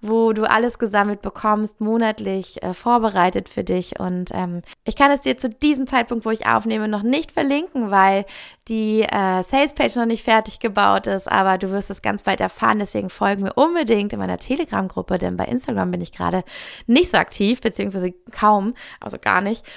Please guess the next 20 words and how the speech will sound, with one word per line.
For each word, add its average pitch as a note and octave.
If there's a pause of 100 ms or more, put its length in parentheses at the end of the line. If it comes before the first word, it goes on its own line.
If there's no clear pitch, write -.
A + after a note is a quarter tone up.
(360)
Komm C#4
in C#4
meine G#3+
Telegram-Gruppe, G#3
das F#3+
Wildflower G3
Village. G3 (440)
Und, A#3+
ähm, G#3+
dort A3 (120)
bekommst -
du A#3+
von C4
mir C4+
Inspiration C#4
und C4
Input. B3+
Da A#3
gibt C4
es C4